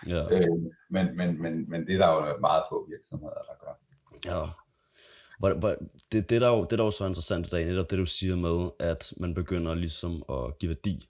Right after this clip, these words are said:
Speaker 1: Øhm, det er jo sådan der, det, det er jo ikke en, en, en marketingmetode, man så på samme måde som for, som for eksempel for, for, for ti år siden. Øhm, det her med, at man,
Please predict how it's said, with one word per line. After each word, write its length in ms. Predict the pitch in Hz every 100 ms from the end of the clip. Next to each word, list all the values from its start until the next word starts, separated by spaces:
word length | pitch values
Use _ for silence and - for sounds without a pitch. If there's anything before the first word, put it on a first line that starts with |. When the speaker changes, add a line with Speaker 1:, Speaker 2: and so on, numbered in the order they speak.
| -
Speaker 1:
Øhm, 380 | 85 78 73 73 71
det 60 |
er 40 | 90
jo 60 |
sådan 160 | 85 98
der, 160 | 85
det, 360 | 73 92 87 - _ _ - _ -
det 60 |
er 40 | 95
jo 60 |
ikke 220 | 101 113
en, 140 | 104 69 90
en, 200 | 82 -
en 140 | 85
marketingmetode, 680 | 76 90 104 90 85 85 80
man 80 | 80
så 220 | - 92
på 100 | 82
samme 280 | - 87 92
måde 240 | 85 85
som 200 | 85 78
for, 80 | - - - -
som 120 | - 73
for 100 | 67
eksempel 300 | 71 62 50
for, 320 | - - - -
for, 60 | - -
for 160 | 78 62
ti 260 | - 123
år 120 | 113 -
siden. 340 | - 78 78 - _ _ -
Øhm, 220 | 78 73
det 100 | 85
her 80 | 87
med, 160 | 80
at 60 | 82
man, 260 | 80 73